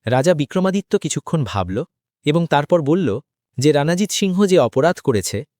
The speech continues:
তার শাস্তি ফাঁসি। তাদের রাজ্যের মাঝখানে ফাঁসিতে ঝুলিয়ে দেওয়া উচিত, যাতে প্রত্যেকে দেখে যে এমন ঘৃণ্য কাজ করলে কি হয়। রানী চন্দ্রকলাও তার মেয়ের জীবন নিয়েছে, এটাও একটা বড় অপরাধ।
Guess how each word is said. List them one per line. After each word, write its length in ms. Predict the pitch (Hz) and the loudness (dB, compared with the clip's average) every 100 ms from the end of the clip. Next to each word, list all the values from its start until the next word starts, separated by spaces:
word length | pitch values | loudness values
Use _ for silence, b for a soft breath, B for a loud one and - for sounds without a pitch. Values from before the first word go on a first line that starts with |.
| _ | _
তার 140 | 143 | -4
শাস্তি 440 | 139 139 127 - 185 | -2 -4 -6 -6 -8
ফাঁসি। 400 | - 107 - 85 - _ _ _ | -6 -6 -6 -10 -14 _ _ _
তাদের 300 | - 123 151 | -2 0 2
রাজ্যের 360 | 131 123 127 147 | 2 0 -2 0
মাঝখানে 480 | 117 123 - 160 160 | -2 -4 -4 -2 -2
ফাঁসিতে 480 | - 131 - 185 | -4 -6 -4 -2
ঝুলিয়ে 320 | 147 117 123 117 | -2 -2 0 0
দেওয়া 200 | 107 92 | 0 0
উচিত, 340 | 87 110 - - _ _ _ | -4 -8 -10 -16 _ _ _
যাতে 220 | 139 139 | -2 -2
প্রত্যেকে 480 | 170 165 - 202 220 | -2 -4 0 2 4
দেখে 420 | 165 156 - 92 95 _ _ | 4 2 -2 -8 -10 _ _
যে 140 | 123 | 2
এমন 320 | 135 127 170 165 | 4 4 2 0
ঘৃণ্য 360 | 110 139 165 | 0 0 0
কাজ 240 | 170 160 - | 0 -2 2
করলে 320 | 139 131 143 | 2 2 0
কি 240 | - 202 | 0 -2
হয়। 260 | 123 87 71 _ _ _ _ | 0 -4 -8 _ _ _ _
রানী 280 | 117 131 180 | -2 2 2
চন্দ্রকলাও 640 | - 156 156 180 190 202 | 2 0 0 0 4 4
তার 180 | 202 185 | 4 0
মেয়ের 260 | 139 131 127 | 2 0 0
জীবন 280 | 117 107 101 | 0 0 0
নিয়েছে, 420 | 92 82 - 85 - _ _ | -2 -4 -6 -10 -16 _ _
এটাও 280 | 120 165 202 | -4 0 0
একটা 240 | 202 - | 0 0
বড় 220 | 123 101 | 0 2
অপরাধ। 420 | 95 90 85 80 | 0 -2 -6 -6